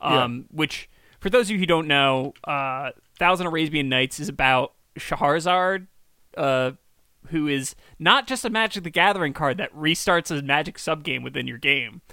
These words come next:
Speaker 2: um, <laughs> that is banned in every format, but is a storyteller, right? So she tells this story of Sinbad over seven nights, right? Um,
Speaker 1: Yeah, also
Speaker 2: thus
Speaker 1: a great
Speaker 2: this
Speaker 1: cl-, old fucking claymation movie, by the way. I got distracted 'cause I was like, coulda,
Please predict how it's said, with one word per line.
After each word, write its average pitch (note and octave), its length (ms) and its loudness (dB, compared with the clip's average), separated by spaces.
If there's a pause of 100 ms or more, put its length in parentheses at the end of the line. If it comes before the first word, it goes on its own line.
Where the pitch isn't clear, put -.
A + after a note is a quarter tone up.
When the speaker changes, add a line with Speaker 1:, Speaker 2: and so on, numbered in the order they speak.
(300)
Speaker 2:
um, C3 460 4 (320)
<laughs> - 320 -6
that D3 160 -2
is C3+ 80 -6
banned D#3 400 4
in D3 100 -4
every C3+ 220 -2
format, D3+ 600 -4 (340)
but D3+ 440 2
is D3 220 -2
a - 40 -6
storyteller, C#3 800 -6
right? C#3 320 -6
So E3 120 -4
she E3 160 -2
tells F3+ 340 2
this E3 160 -4
story C#3 680 0 (320)
of C#3 160 -2
Sinbad C3+ 720 2
over C3+ 220 -4
seven C#3 380 -2
nights, - 540 -16 (200)
right? - 220 -20 (460)
Um, B2+ 260 -6
Speaker 1:
Yeah, D3 80 0 (100)
also G3+ 320 0
Speaker 2:
thus G3 140 0
Speaker 1:
a - 40 -8
great F3 160 0
Speaker 2:
this G3 100 -6
Speaker 1:
cl-, - 200 -8
old F#3 380 0
fucking F#3+ 360 -4
claymation D3+ 440 -4
movie, A2+ 260 -4
by G#2+ 160 -4
the G2+ 60 -6
way. G2+ 160 -4
I A#2 100 0
got C#3+ 140 -4
distracted A#2 540 -6
'cause B2 100 -12
I D3 40 -6
was D3 80 -8
like, D#3+ 140 -4
coulda, G#3+ 260 -4